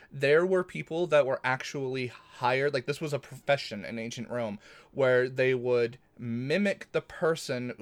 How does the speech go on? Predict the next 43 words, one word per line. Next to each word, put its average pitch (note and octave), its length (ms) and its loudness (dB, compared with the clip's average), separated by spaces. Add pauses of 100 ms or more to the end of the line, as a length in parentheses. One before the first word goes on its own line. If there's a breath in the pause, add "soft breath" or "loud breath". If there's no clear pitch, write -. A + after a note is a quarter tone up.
who, B2 440 -8 (240)
who C3 160 -4
had B2+ 200 -2
passed C3+ 340 -2
away B2 220 2
that A#2+ 160 -4
they A#2 60 -2
were A2+ 120 0
gathered A#2 380 0
around A2+ 180 0
to A2 60 -10
say A2+ 180 -2
goodbye A2 320 -2
to, A2 220 -6
like, G#2+ 160 -2
at, G#2 80 -4 (100)
at A2+ 140 0
a - 20 -12
funeral B2+ 300 -6
or - 20 -2
whatever. G#2+ 300 -2 (340 loud breath)
They A2+ 80 -2
would A2 140 -4
dress A2 260 0
up, D#3 300 6
they A#2+ 80 -4
would, A2 140 -10 (240)
you A#2+ 160 -8
know, A2 80 -4
do A#2 180 -6
their G#2+ 140 -4
mannerisms, C#3+ 840 2
you A#2 120 -6
know, G#2+ 240 -4
famous A2+ 360 -6
quotes - 440 2
that C3+ 140 0
they C3+ 80 -2
might C3 180 0
have C3 80 -8
had, B2 420 2
reenact A#2 480 -2
something. B2+ 440 -6